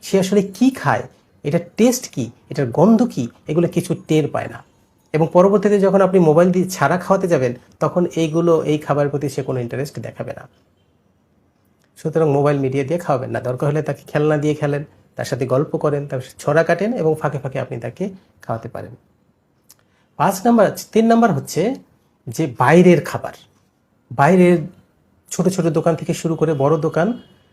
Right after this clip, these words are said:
আহ, চিপস, চানাচুর, চকলেট, পিৎজা, বার্গার, এই ধরনের যে বাইরের খাবারগুলো আছে, এগুলো কোনো একটা কোম্পানি তৈরি করে তাদের ব্যবসায়িক পারপাসে এবং তাদের টার্গেট থাকে বাচ্চাকে খাওয়ানো।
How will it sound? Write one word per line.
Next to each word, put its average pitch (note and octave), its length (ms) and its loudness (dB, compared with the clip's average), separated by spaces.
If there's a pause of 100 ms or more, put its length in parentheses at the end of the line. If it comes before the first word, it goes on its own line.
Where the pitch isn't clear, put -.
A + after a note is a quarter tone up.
(120)
আহ, C#3 220 -2
চিপস, F3+ 280 0
চানাচুর, D3 380 0
চকলেট, D#3+ 480 -2
পিৎজা, C#3+ 320 -2
বার্গার, C3+ 360 -2
এই F3 180 2
ধরনের F#3+ 320 2
যে F3 120 2
বাইরের D#3 420 0
খাবারগুলো D#3 440 0
আছে, A#2+ 300 -4 (300)
এগুলো A#3 260 0
কোনো G#3+ 220 2
একটা G#3 180 0
কোম্পানি D#3+ 380 2
তৈরি D3 280 0
করে F3+ 200 0
তাদের G3 220 2
ব্যবসায়িক C#3 440 -2
পারপাসে - 440 -10 (360)
এবং F3 180 2
তাদের F3 240 2
টার্গেট C#3+ 380 0
থাকে F#3+ 240 -2
বাচ্চাকে B2+ 380 -2
খাওয়ানো। A2+ 400 -4